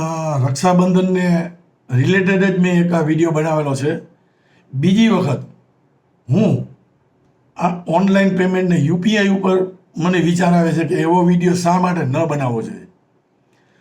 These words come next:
અને ખાસ કરીને આ Facebook અને YouTube શું વસ્તુ છે એના ઉપર પણ હું બનાવવાનો વિચાર કરું છું.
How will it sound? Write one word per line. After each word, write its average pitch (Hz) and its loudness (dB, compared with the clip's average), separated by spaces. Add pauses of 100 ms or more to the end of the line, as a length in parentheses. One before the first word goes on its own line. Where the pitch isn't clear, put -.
(200)
અને 175 0
ખાસ 202 0
કરીને 165 0 (600)
આ 151 -4
Facebook 185 0 (220)
અને 175 2
YouTube 180 0 (260)
શું 208 2
વસ્તુ 196 0
છે 190 0
એના 185 0
ઉપર 202 0
પણ 185 0
હું 175 2
બનાવવાનો 165 -2
વિચાર 135 -2
કરું 104 -12
છું. - -20